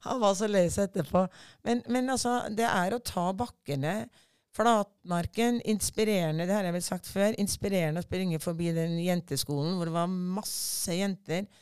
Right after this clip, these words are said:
en sånn internatskole, som er, eh, ja, det er vel kanskje halvveis omtrent.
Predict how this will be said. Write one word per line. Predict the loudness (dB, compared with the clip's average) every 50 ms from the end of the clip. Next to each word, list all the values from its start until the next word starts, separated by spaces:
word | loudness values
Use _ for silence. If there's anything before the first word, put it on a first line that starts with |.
| _ _ _ _ _ _ _ -12
en | -8
sånn | -6 -4 -2
internatskole, | -2 -2 -2 -2 -2 -2 -2 -4 -4 -4 -6 -6 -2 -2 0 0 0 -2 -2
som | -4 -4 -4 -2 -2
er, | -2 -2 -2 -2
eh, | -4 -4 -4 -4 -4 -6 -6
ja, | -8 -10 -10 -10 -10
det | -8 -4
er | -2 -2
vel | -2 -2 -2 -4 -8 -10 _ _ _ _ _ -14
kanskje | -12 -8 -4 -2 -2
halvveis | 0 0 0 0 -2 -2 -2
omtrent. | -2 -2 -2 -4 -6 -6 -10